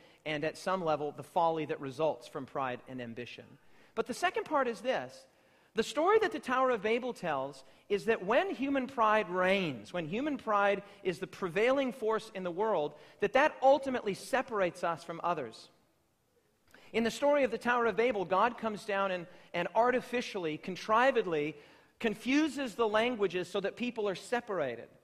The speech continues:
so that people are no longer connected, that there's a fragmentation among humanity. And so when Moses sort of paints the story here in Genesis eleven, he ends by saying that the people were scattered abroad over the face of all the earth.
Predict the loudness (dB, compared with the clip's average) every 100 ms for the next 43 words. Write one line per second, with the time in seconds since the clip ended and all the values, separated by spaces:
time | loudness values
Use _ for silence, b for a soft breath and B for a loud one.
0 | b b -6 -2 -2 -2 0 0 4 4
1 | 4 0 -4 2 4 4 4 2 0 -2
2 | -2 -2 -2 -6 -6 -4 -6 -8 -2 2
3 | 2 0 -4 -4 -4 -4 -6 -8 -8 -6
4 | -4 -4 -6 -8 -4 -4 -4 -8 -14 B
5 | B B -6 -2 0 2 2 2 -4 -4
6 | -6 -4 -4 -4 -6 -12 -4 -2 0 -2
7 | -4 -4 -6 -6 -6 -8 -2 0 0 -4
8 | B -10 -8 0 2 2 0 0 0 0
9 | 0 0 0 -2 -4 -4 -2 -2 0 0
10 | 0 -2 -12 -2 2 2 2 0 4 4
11 | 4 0 -4 -8 -6 -4 -4 -8 -4 2
12 | 2 2 -2 -4 -6